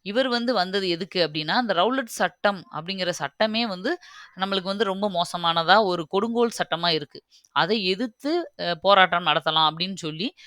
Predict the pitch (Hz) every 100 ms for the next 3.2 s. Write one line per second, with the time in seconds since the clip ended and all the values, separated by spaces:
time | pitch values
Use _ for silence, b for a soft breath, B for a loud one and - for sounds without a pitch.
0 | B B 180 214 226 233 208 202 - 269
1 | - 196 180 165 160 226 220 175 202 220
2 | 202 170 170 165 165 180 247 180 156 151
3 | 151 135